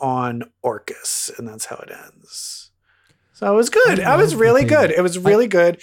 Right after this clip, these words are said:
Speaker 1: It
Speaker 2: Yeah.
Speaker 1: had Hulk in a good way. It brought in Solemn, and he was all funny and sexy and gay. Like, of course, he, they walked in on him. He's having a bisexual orgy. I love how he's always having a
Speaker 2: Yes.
Speaker 1: bisexual orgy.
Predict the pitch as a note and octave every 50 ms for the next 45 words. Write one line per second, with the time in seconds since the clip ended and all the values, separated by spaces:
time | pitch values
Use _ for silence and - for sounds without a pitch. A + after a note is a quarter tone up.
0 | - - - D#3 - F3 G3 F#3 F3 D#3+ - - F#3 F#3 F#3+ F#3+ - C4 G#3+ G3+
1 | G#3+ G#3 G3+ G3+ G#3 G#3 G3+ G3+ G3+ G3+ - - - - - D#3 D3 - F3+ F3+
2 | F3 F3 E3 D3 C3+ - - - E3+ E3 E3+ F3 F3+ F3+ F3+ F3 D3+ C#3 C3+ D3
3 | D3+ D#3 D#3 F#3 F3 E3+ E3+ - F3 D#3+ E3 D#3+ D#3+ D3+ - - D#3+ D#3 - -
4 | F3 D#3+ D#3 D3+ D3+ D#3 D3+ D3+ D3+ D3+ D3+ - - - - - D#3 D3 D3+ D3
5 | - - F3 E3 D#3 - - - D#3 D3 D3 C#3+ C3+ C#3 C#3+ C#3+ - - D#3 D3
6 | C#3+ C#3 C#3+ C#3 C#3 C3+ - C3+ B2 B2+ B2 B2 B2 A#2 B2+ C3 - B2+ B2+ C3
7 | C3+ C3 - C#3+ C3 - - C#3 B2+ A#2 B2 C3 B2+ B2+ C3+ C3+ C3 C3 - -
8 | - - - - - - - - F3+ G3 A#3 A#3+ C4+ B3+ A3 F#3+ G3+ F#3 F#3 -
9 | - - F3 E3 E3 F3 F3 - - E3 D#3+ D#3 D#3+ D#3 C#3+ D3+ C#3+ C#3 - -
10 | C#3+ C3 - - C#3 C#3 C3 C3+ C3+ C#3 C3+ A#2+ A2 F#2 - _